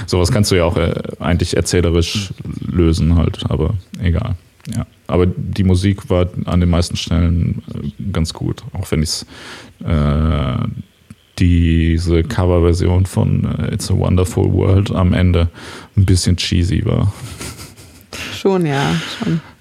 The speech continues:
Speaker 2: Gut, aber das ist jetzt auch, also weiß nicht ganz am Schluss. Gut, wobei man hätte da vielleicht auch irgendwas, irgendwas Subtileres wählen können. Naja. Ähm, was ich auch ganz cool fand, ähm, wobei ich natürlich aber auch sagen muss, ähm, ich müsste mir jetzt tatsächlich zweite, die zweite und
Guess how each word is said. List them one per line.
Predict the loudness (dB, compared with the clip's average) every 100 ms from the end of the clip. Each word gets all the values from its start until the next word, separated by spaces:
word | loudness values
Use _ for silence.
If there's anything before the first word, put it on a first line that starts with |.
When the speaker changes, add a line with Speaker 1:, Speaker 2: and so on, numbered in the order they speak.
| -20 -20 -20 _ _ _
Speaker 2:
Gut, | 2 4
aber | 4 4
das | 4
ist | 4
jetzt | 2 0
auch, | -2 -4 -4
also | -2 0
weiß | 0 0
nicht | -2
ganz | -2 -2
am | -2
Schluss. | -4 0
Gut, | 2 2 2
wobei | 2 2 4
man | 4
hätte | 2 2
da | 0
vielleicht | 2 0 0
auch | -2
irgendwas, | -2 -2 -4 -6 -18 -20 -20 -20 -20 -20 -20 -6 2
irgendwas | 4 4 2 -2
Subtileres | -4 -2 -2 0 -2 -4 -12 -18 _ _ _ -6
wählen | 0 2 2 0
können. | -2 -4 -4 -6 -2
Naja. | 0 2 0 -4 -14 -20 -20 -20 -20 -8 -2
Ähm, | 2 2 2 0 0 0
was | -2 -2
ich | -2
auch | 0 0
ganz | 0 0 0 0
cool | 0
fand, | 2 0 0 0 -4 -2
ähm, | 0 0 0 0 2
wobei | 4 2
ich | 0
natürlich | -2 0 2 2 2
aber | 2
auch | 0
sagen | 0 2
muss, | 2 0 -4 -2
ähm, | 0 2 0
ich | 0 2
müsste | 2 2
mir | 2 2
jetzt | 0 -2 -8 -4
tatsächlich | -2 0 0 -2
zweite, | -2 -4 -4
die | -8
zweite | -4 -2 0
und | -2